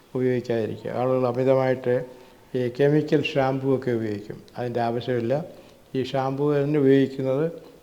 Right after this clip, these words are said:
നമ്മുടെ സ്കിന്നിൻ്റെ അല്ലെങ്കിൽ ഹെയറിൻ്റെ തല, പിന്നെ മുടിയുടെ ഈ, ഏ, ഓയിലിനെസ്, അതായത്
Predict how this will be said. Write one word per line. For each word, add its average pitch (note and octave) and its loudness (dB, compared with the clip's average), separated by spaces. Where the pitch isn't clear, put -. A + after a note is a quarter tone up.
നമ്മുടെ B2+ 0
സ്കിന്നിൻ്റെ C3+ 0
അല്ലെങ്കിൽ C3 -2
ഹെയറിൻ്റെ B2+ 8
തല, B2 -6
പിന്നെ A#2+ -6
മുടിയുടെ B2+ 0
ഈ, A#2+ -2
ഏ, G#2+ -4
ഓയിലിനെസ്, C3+ 6
അതായത് B2+ -2